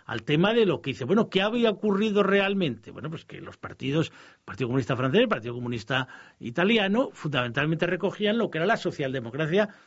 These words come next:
clásica, el renegado Kautsky había vuelto y de alguna forma era el que, bueno, pues hacer un gran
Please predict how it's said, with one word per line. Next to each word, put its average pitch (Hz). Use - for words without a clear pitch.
clásica, 202
el 175
renegado 135
Kautsky 208
había 165
vuelto 226
y 160
de 151
alguna 143
forma 208
era 208
el 247
que, 208
bueno, -
pues 180
hacer 120
un 160
gran 160